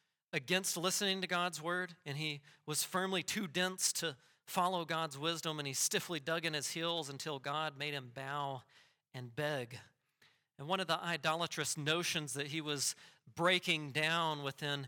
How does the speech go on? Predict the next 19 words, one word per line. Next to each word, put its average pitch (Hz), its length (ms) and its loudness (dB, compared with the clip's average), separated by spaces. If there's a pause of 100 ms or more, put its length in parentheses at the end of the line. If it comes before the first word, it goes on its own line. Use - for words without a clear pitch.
(300)
Egypt's 160 760 0 (340)
religion 160 580 2
was 147 160 0
this 156 220 2
idea 170 560 4
that 156 160 -2
the 160 120 -2
Egyptians 170 560 0
believed 170 640 0
that 160 200 -2
the 156 80 0
freedom 254 440 2
of 185 120 0
a 170 60 -2
person 196 580 2
resided 165 640 2
in 160 240 -4
their 143 160 4
heart. 175 540 2